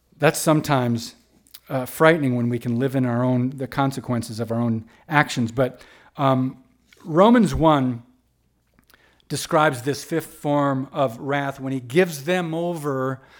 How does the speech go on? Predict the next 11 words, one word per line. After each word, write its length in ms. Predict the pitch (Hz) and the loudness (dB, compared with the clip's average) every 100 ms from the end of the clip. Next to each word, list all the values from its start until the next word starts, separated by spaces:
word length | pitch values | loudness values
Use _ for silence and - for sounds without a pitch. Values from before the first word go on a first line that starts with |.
| - | -2
those 280 | 160 165 160 | 4 4 4
who 100 | 180 | 0
rejected 680 | 160 135 110 165 175 180 156 | 0 -2 0 2 2 0 0
him, 260 | 175 175 | 0 -2
rejected 400 | 139 127 165 170 | -2 0 0 0
the 80 | 156 | -2
truth, 440 | 156 151 135 135 - - - _ | -2 -2 -2 -4 -16 -20 -20 _
he 160 | 180 | -6
gave 480 | 139 120 180 196 170 | -4 2 4 4 2
them 260 | 196 202 190 | 0 2 2
over 760 | 202 202 156 135 123 139 139 | 4 4 2 2 2 0 -4